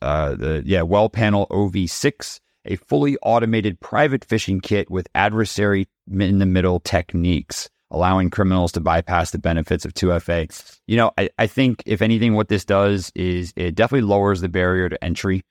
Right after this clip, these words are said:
for these types of threat actors, and it makes it, unfortunately, a lot easier for them to conduct the types of attacks that they do. Um, I will say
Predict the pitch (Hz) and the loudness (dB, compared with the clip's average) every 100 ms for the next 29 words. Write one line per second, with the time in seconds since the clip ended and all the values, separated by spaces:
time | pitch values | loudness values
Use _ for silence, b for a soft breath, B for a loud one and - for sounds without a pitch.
0 | _ _ - 95 95 - 95 - - 101 | _ _ -6 -2 0 2 0 -2 -2 2
1 | 98 95 107 104 - _ _ _ _ _ | 2 2 0 -2 -6 _ _ _ _ _
2 | _ - - 95 98 101 98 - 98 92 | _ -4 0 0 2 0 0 0 0 0
3 | - 98 98 92 87 82 - 92 87 95 | 2 0 2 2 2 0 -2 -2 2 0
4 | 95 95 90 - 82 82 - 82 80 80 | 2 0 0 0 0 0 -2 -2 -2 -2
5 | 80 85 80 78 85 - 82 73 82 104 | -4 0 0 0 -6 -4 -6 -2 -2 -2
6 | - _ _ _ - 82 80 73 - - | -6 _ _ _ -6 -2 -2 -4 -8 -2
7 | 98 110 120 - 117 113 120 | 0 2 2 2 2 2 2